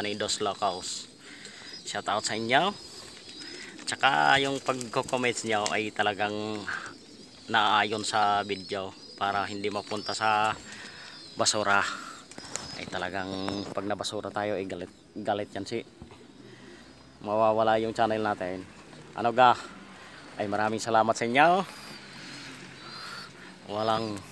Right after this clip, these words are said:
sawang. <coughs> Ay ako'y dito sa taas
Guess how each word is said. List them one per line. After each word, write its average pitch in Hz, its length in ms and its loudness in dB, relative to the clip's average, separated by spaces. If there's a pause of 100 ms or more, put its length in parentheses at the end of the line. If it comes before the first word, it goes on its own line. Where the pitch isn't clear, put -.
(760)
sawang. 127 880 10 (2500)
<coughs> 127 580 8 (2000)
Ay 92 80 0
ako'y 104 260 -2
dito 104 240 -4
sa 110 80 -6
taas 95 420 6